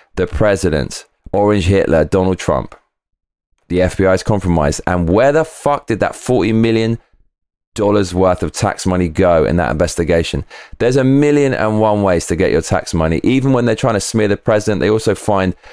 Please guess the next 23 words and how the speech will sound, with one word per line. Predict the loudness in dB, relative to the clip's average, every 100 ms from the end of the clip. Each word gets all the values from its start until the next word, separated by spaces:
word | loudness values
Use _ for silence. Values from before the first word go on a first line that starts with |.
| -10
another | -4 0 2 2
way | 4 4 4 2
to | -2
turn | -2 -2 0 0
that | -2
smear | -4 -2 2 2 0 _ _ -4
and | -2
that | -2 0
dirty | 2 0
tricks | 0 -4 -4
campaign | -4 -2 -2 -2
into | -2 -2 -2 0
a | 0
way | 2 2
to | 0 -4
get | -2 0 0
hold | 0 0 2
of | 0
your | -2
tax | 0 -2 -4 -4
money | -2 -2
for | -2 0
nothing. | 2 0 -2 -4 -4